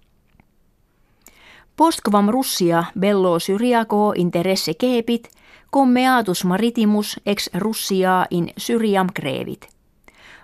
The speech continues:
Russi in Syriam armaet alia in bello necessaria, atque auxilium humanitarium mittunt. Inter unum mensem centum triginta naves ad portus Syriae Mediterraneos appulerunt,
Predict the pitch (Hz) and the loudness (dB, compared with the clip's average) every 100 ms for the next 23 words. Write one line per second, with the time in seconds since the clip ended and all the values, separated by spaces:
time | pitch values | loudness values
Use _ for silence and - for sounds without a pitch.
0 | - 247 294 - 254 240 - 208 185 196 | -6 -2 -2 0 0 2 2 0 0 -2
1 | 262 254 240 220 208 220 226 208 185 180 | 0 2 2 2 2 0 2 2 2 0
2 | - 226 220 185 160 175 170 185 175 170 | 0 2 2 2 2 0 2 2 2 0
3 | 165 160 170 - 247 233 226 226 220 - | 0 -2 -4 -2 0 0 0 0 -2 -4
4 | - _ - 247 - 190 - 175 165 208 | -20 _ 0 0 0 -2 2 0 0 0
5 | 208 208 208 208 196 180 175 160 151 160 | 2 2 2 2 0 -2 0 0 -2 0
6 | 226 226 214 208 190 180 151 - - 120 | 0 0 2 2 2 0 -4 -8 -10 -10
7 | - - _ _ _ _ _ - - - | -10 -14 _ _ _ _ _ -20 -20 -18
8 | - 311 330 240 240 277 254 190 165 214 | -2 2 4 2 2 2 2 4 2 2
9 | 233 226 233 220 214 - - 294 254 175 | 2 0 0 0 -2 -6 -2 0 2 0
10 | 165 175 175 208 190 180 165 202 220 202 | 0 0 0 0 0 0 0 2 2 0
11 | 202 202 - - _ _ - 240 226 - | -2 -2 -4 -10 _ _ -2 -2 0 0
12 | 190 185 175 170 - - 208 208 202 190 | 0 0 -2 -2 -6 -4 0 2 2 2
13 | 196 190 185 180 330 151 196 214 208 190 | 2 0 0 0 0 -2 0 2 2 2
14 | 180 170 175 160 - 196 226 247 233 226 | 0 0 -2 -8 -8 -2 0 0 0 0
15 | 233 | -2